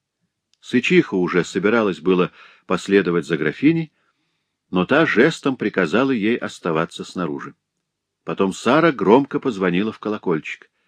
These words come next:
На пороге показался слуга. «Меня ни для кого нет дома. И пусть никто сюда не заходит, понятно?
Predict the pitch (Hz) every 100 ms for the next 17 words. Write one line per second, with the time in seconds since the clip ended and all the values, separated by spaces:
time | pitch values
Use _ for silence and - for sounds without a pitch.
0 | _ _ - 80 87 82 113 123 - 113
1 | 87 78 87 - 90 - 82 73 67 _
2 | _ _ _ _ _ _ _ 85 90 107
3 | 107 - 92 95 85 87 98 104 107 90
4 | 82 78 73 _ _ _ _ _ _ _
5 | - 85 120 131 - - - 104 - 123
6 | 135 123 104 113 113 107 113 95 85 85
7 | 95 104 151 - 131